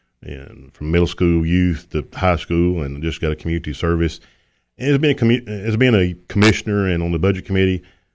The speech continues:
just wanted to see that office succeed, to excel, and it hasn't in a long time,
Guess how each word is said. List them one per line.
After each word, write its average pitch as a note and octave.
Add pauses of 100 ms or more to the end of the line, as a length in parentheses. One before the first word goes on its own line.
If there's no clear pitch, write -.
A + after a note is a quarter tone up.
(600)
just G2+
wanted G#2+
to E2
see G2+
that F#2
office F2+
succeed, C#2+ (300)
to F2+
excel, D2 (140)
and E2
it E2
hasn't E2+
in D2
a D2+
long D2
time, G2